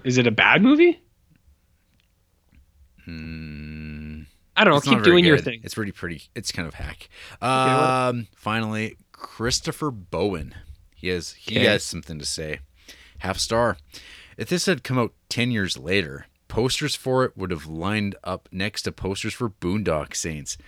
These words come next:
Speaker 2: and I would have known exactly
Speaker 1: <laughs>
Speaker 2: which dudes to be
Speaker 1: That's
Speaker 2: scared
Speaker 1: good.
Speaker 2: of in the dorm. The film takes too much pleasure in its own v-,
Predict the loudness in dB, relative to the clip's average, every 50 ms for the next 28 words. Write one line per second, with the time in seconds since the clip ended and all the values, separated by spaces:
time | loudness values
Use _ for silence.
0 | -20 -20 -16 -10 -6 -2 -2 0 0 0 0 0 0 0 0 0 0 0 0 -2
1 | -2 0 2 4 4 4 4 2 -2 -2 -2 -2 -2 -2 -4 -6 -8 -8 -4 0
2 | 0 2 0 0 -2 -6 -6 -4 -2 -2 -2 -2 -4 -2 0 2 4 4 6 6
3 | 6 4 4 2 0 0 0 -2 -2 0 0 0 0 0 0 -2 -2 -4 -8 -12
4 | _ _ _ -20 -20 -20 -20 -20 -20 -20 -20 -14 _ -6 -4 -2 0 0 0 0
5 | 0 -2 -2 -2 -2 -4 -6 -4 -2 -2 0 0 0 -2 -2 -6 -8 -4 -2 -2
6 | -2 -2 -2 -4 -4 -4 -6 -6 -6 -8 -6 -6 -4 -4 -4 -4 -6 -8 -10 -16